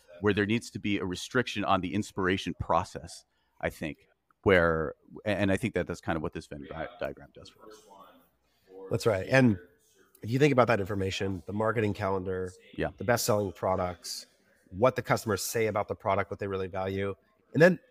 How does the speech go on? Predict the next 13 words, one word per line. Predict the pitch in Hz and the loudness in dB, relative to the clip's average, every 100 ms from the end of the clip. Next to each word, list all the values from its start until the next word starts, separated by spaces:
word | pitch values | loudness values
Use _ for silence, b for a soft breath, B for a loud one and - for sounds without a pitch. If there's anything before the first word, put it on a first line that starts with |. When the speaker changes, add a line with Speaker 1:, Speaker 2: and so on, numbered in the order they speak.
| _ | _
Speaker 2:
I | 135 | 6
would | 202 | 8
even | 240 180 | 6 4
say | - 117 - _ _ - - | 4 2 0 _ _ -18 -6
personal | - 156 143 | 0 2 2
experience. | 107 - 131 120 92 - | 0 0 2 2 0 -2
Yesterday, | 123 170 185 147 139 - _ _ | 0 2 2 0 -2 -6 _ _
so | - | -10
we | 123 | -6
work | 139 135 | -4 -4
with | 147 - _ - | -6 -12 _ -14
solo | - 117 110 | -4 0 0
brands, | 101 98 101 98 | 0 0 0 -2